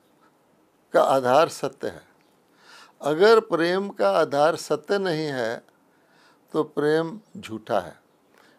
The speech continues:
क्योंकि सत्य के अंदर पक्षपात नहीं है। तो अगर सत्य पर आधारित प्रेम है,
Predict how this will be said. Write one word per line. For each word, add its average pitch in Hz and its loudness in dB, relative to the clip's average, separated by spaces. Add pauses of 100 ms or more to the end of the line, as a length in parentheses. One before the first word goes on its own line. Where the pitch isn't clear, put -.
(280)
क्योंकि 143 -2
सत्य 139 -6
के - -6
अंदर 139 -2 (260)
पक्षपात 139 -2
नहीं 139 -10
है। - -12 (1300)
तो - -10 (120)
अगर 180 2 (480)
सत्य 180 2 (180)
पर 196 6
आधारित 165 2
प्रेम 156 -2
है, 160 0